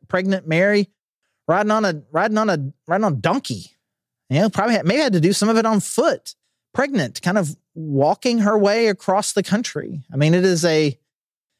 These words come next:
I, I just, I would imagine, you just have to imagine that it feels to her like one more thing. Verse six, "While they were there, the time came for the baby to be born."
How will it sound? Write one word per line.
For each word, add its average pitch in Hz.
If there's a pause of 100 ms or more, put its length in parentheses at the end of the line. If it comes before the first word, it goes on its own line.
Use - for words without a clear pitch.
(140)
I, 185 (100)
I 175
just, 190
I 165
would 170
imagine, 175
you 175
just 165
have 196
to 175
imagine 147 (400)
that 147
it - (220)
feels 226
to 151
her - (720)
like 156
one 156
more 135
thing. 160 (800)
Verse 147
six, - (720)
"While 160
they 202
were 208
there, 123 (200)
the 113
time 160
came 127
for 135
the 127
baby 120
to -
be 117
born." 110